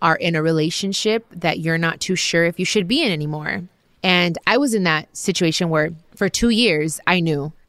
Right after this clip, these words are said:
I need to get myself out of this, but I just didn't know how to.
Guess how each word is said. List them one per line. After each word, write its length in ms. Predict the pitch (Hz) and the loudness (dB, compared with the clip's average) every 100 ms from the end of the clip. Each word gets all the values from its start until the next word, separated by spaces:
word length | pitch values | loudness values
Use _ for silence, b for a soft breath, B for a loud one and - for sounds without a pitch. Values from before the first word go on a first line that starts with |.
| _ _ | _ _
I 100 | 190 | 2
need 140 | 208 | 2
to 60 | 190 | 0
get 160 | 170 170 | -2 -2
myself 380 | 160 165 151 - | -2 0 -2 0
out 180 | 143 147 | -2 0
of 140 | 170 | 0
this, 320 | 190 247 262 - - | 0 0 -2 -10 -4
but 140 | 175 | 0
I 120 | 147 | 0
just 240 | 160 175 - | 0 -4 -2
didn't 260 | 170 156 | -2 -2
know 320 | 147 151 156 143 | -4 -2 -2 -2
how 440 | - - 147 117 | -8 -4 -2 0
to. 400 | - 240 277 349 | 0 0 0 -2